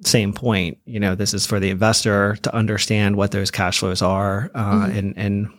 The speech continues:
Speaker 1: a lot of times the, the statement may, may provide a lot of context for a lot of those items, but, but sometimes it may not. And it may, you may need additional disclosure, additional disaggregation. Um, he actually talked about,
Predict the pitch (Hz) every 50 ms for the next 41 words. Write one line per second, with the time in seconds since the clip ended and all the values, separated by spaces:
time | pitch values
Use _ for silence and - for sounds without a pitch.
0 | _ - - 113 104 101 92 110 110 - 110 104 107 107 107 104 - - 110 107
1 | 101 92 - - 101 - 120 113 107 113 110 104 - 107 110 107 107 104 104 104
2 | - 131 120 110 107 101 - - 110 101 98 104 113 117 117 117 120 127 123 -
3 | - 120 127 123 - 135 131 120 - - 123 113 113 110 110 113 120 117 123 117
4 | 120 123 113 110 113 110 113 110 - - 117 107 104 _ _ - 101 95 - -
5 | - 117 110 104 - 107 101 101 98 - - 101 98 95 92 87 87 98 101 98
6 | 98 95 - 95 101 98 - - - 107 107 104 98 101 101 104 101 101 98 -
7 | 95 - - 117 95 104 120 127 - _ _ _ - - - _ - - 107 -
8 | - 170 165 156 143 147 131 120 104 110 - - 123 107 123 117 - 120 107 95
9 | 113 104 - 113 95 101 98 95 92 104 113 120 123 117 - 131 117 117 117 120
10 | - _ - - - - _ _ - - 101 104 101 98 98 101 98 98 107 101
11 | _ _ _ - - - 117 107 101 - - - 113 104 104 101 101 101 - -
12 | _ _ _ _ _ _ _ _ - - 113 107 - - 120 104 101 101 104 113
13 | 117 - - -